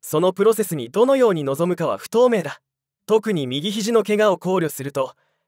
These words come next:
各球団が彼をどのように評価するかについては議論が続いている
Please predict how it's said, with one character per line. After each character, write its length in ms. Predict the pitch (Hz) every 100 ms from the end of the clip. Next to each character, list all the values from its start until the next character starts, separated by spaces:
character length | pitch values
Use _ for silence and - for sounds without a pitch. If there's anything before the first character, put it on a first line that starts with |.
| _
各 260 | 220 233 -
球 220 | 180 185
団 180 | 170 165
が 120 | 151
彼 260 | 196 220
を 120 | 180 127
ど 140 | 196
の 100 | 269
よ 140 | 262
う 40 | 208
に 100 | 151
評 220 | - 202
価 100 | 180
す 120 | -
る 100 | 156
か 100 | 165
に 120 | 143
つ 140 | 123 175
い 80 | 170
て 100 | 147
は 140 | 104
議 160 | 139 233
論 160 | 240
が 120 | 147
続 260 | 120 123 147
い 80 | 175
て 100 | 190
い 80 | 185
る 140 | 208